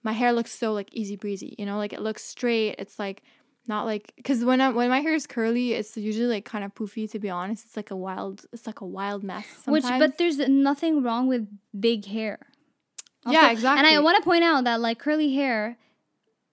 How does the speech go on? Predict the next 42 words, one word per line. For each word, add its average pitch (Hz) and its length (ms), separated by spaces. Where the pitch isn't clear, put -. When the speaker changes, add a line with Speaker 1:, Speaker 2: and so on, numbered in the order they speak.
Speaker 2:
is 233 240
just 262 420
as 233 240
pretty 247 500
as 220 340
Speaker 1:
Yeah. 220 400
Speaker 2:
straight 254 380
hair, 262 240
but 208 320
straight 247 400
hair 240 220
apparently 220 460
just 208 300
falls 220 500
under 226 200
societal 220 480
standards. 214 680
Speaker 1:
Yeah. 220 320
Speaker 2:
So - 20
people 233 260
just 220 320
see 240 180
it 220 120
as, 202 220
like, 196 200
being 208 260
easy 208 260
on 196 140
the 190 100
eyes, 190 460
or, 196 320
Speaker 1:
That's 262 120
Speaker 2:
like, 196 180
they - 100
just 277 140
Speaker 1:
true. 233 60
Speaker 2:
think 240 200
it's 220 120
pretty 311 280
because 240 300
they've 214 160
been, 208 200